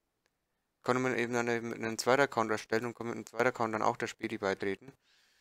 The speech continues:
Das geht jetzt scheinbar nicht. Da haben wir jetzt ein Problem.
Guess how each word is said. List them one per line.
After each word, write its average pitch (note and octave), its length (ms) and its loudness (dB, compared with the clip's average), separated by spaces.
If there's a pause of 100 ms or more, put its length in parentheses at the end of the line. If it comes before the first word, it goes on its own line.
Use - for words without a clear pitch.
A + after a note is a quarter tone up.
(380)
Das - 220 -8
geht B2+ 280 -4
jetzt - 160 -10
scheinbar A2+ 520 -4 (100)
nicht. F#2 440 -6 (920)
Da F#2+ 80 -12
haben F#2+ 80 -6
wir G#2 60 -2
jetzt G#2+ 120 -6
ein A#2+ 60 2
Problem. G2 440 2